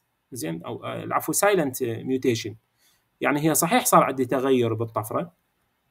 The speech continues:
بس بالتالي الحامض الأميني ما تغير، لأنه كل ثلاث قواعد نيتروجينية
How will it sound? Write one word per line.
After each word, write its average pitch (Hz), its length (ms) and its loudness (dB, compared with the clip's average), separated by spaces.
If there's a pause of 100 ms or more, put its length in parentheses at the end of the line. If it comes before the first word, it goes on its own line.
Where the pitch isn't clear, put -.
بس 165 180 2
بالتالي 214 360 4
الحامض 202 360 4
الأميني 185 340 2
ما 262 140 4
تغير، 117 360 4 (100)
لأنه 131 260 -6
كل 214 320 -4
ثلاث 180 280 0
قواعد 135 480 4
نيتروجينية 120 840 -2